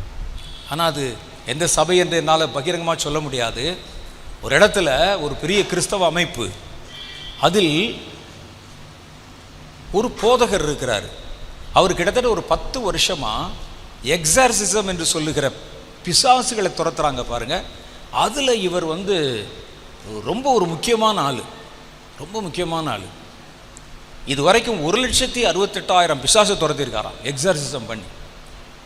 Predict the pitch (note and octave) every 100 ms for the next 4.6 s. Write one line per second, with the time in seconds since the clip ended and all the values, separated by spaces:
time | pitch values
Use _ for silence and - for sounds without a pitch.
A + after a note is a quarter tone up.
0 | - - - D#3+ A3+ A#3 A#3 C4 D4 D#4
1 | G#3 A#3 A#3 G#3+ F3+ F#3 F3 E3 C3 B2
2 | D3+ F3 D3 C#3 A#2+ D#3 - G#2 - -
3 | - - - - - - - - F3+ F#3
4 | E3+ C#3 D#3+ E3+ A3+ F3